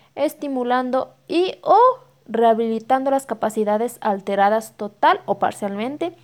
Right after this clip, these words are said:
por afecciones de origen congénito o adquirido,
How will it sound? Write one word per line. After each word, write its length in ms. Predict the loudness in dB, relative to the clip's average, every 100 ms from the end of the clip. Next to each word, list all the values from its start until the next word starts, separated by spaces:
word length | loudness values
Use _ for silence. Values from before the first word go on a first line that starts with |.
| _ -20 _ _
por 180 | 2 4
afecciones 640 | 4 2 -4 -6 -2 -2
de 100 | 0
origen 360 | 0 0 -6 -8
congénito 760 | -6 -8 -4 -4 -4 -4 -4 2
o 160 | 4
adquirido, 680 | 4 2 -10 -6 -6 -8 -12